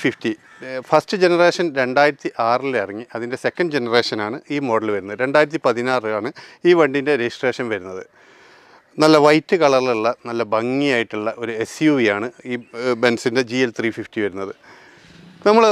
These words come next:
ഒരു Innova Crysta, അതുപോലെ തന്നെ നമ്മളെ Fortuner ഒക്കെ എടുക്കാൻ ആഗ്രഹിക്കുന്ന, അല്ലെങ്കിൽ ആ ഒരു ബഡ്ജറ്റിൽ വണ്ടി ഉപയോഗിക്കാൻ, ഏഹ്, ഉള്ള ആൾക്കാരെ സംബന്ധിച്ച് അവർക്ക്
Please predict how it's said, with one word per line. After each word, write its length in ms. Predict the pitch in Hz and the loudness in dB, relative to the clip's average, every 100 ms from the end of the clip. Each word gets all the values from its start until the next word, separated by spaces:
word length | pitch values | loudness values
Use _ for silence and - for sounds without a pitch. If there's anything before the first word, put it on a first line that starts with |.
| 190 | 4
ഒരു 140 | 180 175 143 147 _ - 151 | 6 6 4 -2 _ -10 0
Innova 340 | 147 165 180 180 - | 4 6 6 4 0
Crysta, 360 | 127 - 135 123 - 120 | -6 0 2 2 -2 -6
അതുപോലെ 280 | 120 131 131 123 | 0 2 2 0
തന്നെ 160 | 123 120 | -2 -2
നമ്മളെ 220 | 117 117 - | -2 -2 -2
Fortuner 560 | 123 131 139 160 151 120 110 - | 0 0 0 0 0 -2 -4 -8
ഒക്കെ 140 | - 117 117 | -8 -6 -8
എടുക്കാൻ 320 | 107 - 135 117 110 | -8 -4 -4 -2 -2
ആഗ്രഹിക്കുന്ന, 540 | 110 120 120 113 104 107 | -2 -2 -2 -6 -10 -10
അല്ലെങ്കിൽ 280 | 113 113 113 117 | -6 -6 -2 2
ആ 40 | 160 165 | 2 2
ഒരു 100 | 147 | 0
ബഡ്ജറ്റിൽ 380 | 127 110 127 139 117 | -2 -2 -6 -4 -2
വണ്ടി 260 | 113 117 131 104 | -2 -4 -6 -4
ഉപയോഗിക്കാൻ, 500 | 117 120 120 131 131 123 - | -2 0 -2 -4 -4 -8 -8
ഏഹ്, 400 | 117 110 110 110 110 117 | -4 -2 -2 -2 -4 -2
ഉള്ള 180 | 120 117 110 | -2 0 2
ആൾക്കാരെ 420 | 110 113 127 120 - | 2 0 -2 -2 -4
സംബന്ധിച്ച് 540 | 110 104 101 98 110 107 - - - - 113 | -10 -10 -12 -14 -12 -12 -14 -20 -8 0 2
അവർക്ക് 440 | 135 139 - | 2 0 -2